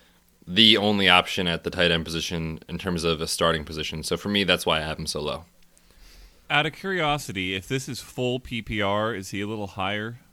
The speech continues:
Speaker 2: potentially for you?
Speaker 1: Uh, not really.
Speaker 2: Or is it just the injuries are s-, are so concerning that you don't wanna touch him?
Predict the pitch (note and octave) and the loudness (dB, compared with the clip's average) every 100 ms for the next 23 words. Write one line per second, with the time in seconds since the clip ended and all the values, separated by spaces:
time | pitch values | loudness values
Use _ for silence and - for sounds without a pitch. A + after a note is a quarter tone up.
0 | - - B2+ B2 D3 C#3+ D3 D3 D3+ - | -20 -10 -10 -10 -10 -10 -10 -8 -8 -8
1 | - - - - - - - - _ _ | -20 -20 -20 -20 -20 -20 -20 -20 _ _
2 | _ - B2+ C3+ C3 C3 C3 C3 G#2+ F2 | _ -4 0 2 4 4 6 8 10 10
3 | F2 B2+ C3 B2 A2+ D3 - C#3+ B2 A2+ | 10 10 8 8 6 4 6 6 6 6
4 | A2 A2 G2 F#2 - - G2 - G2 F#2 | 8 6 6 0 -2 0 0 2 2 4
5 | F2 D#2 E2+ E2 D2+ B1+ D2+ D2+ D2+ D2 | 0 2 0 2 0 0 0 -2 -2 -4
6 | - - - | -4 -8 -8